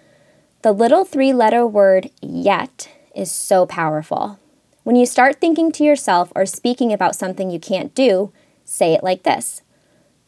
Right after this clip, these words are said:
"I'm not out of credit card debt yet," or, "I am not smoke-free yet," using yet in your thoughts leaves the necessary room for hope and encouragement.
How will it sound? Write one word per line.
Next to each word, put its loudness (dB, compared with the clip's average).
"I'm 0
not 0
out 0
of -6
credit -2
card -4
debt -4
yet," 0
or, 2
"I -6
am -6
not -2
smoke-free -2
yet," 0
using 0
yet 2
in -6
your -2
thoughts 0
leaves 0
the -2
necessary 0
room 0
for -2
hope 0
and -2
encouragement. -6